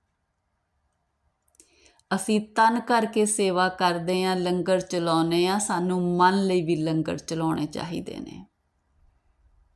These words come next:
ਤਨ ਦਾ ਤੇ ਕੰਮ ਸਿਰਫ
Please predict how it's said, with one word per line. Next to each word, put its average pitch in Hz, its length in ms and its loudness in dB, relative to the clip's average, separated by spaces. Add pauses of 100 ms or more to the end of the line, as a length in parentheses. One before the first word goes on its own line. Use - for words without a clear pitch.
(2000)
ਤਨ 220 300 4
ਦਾ 240 140 4
ਤੇ 240 200 2
ਕੰਮ 214 380 2
ਸਿਰਫ 220 380 -2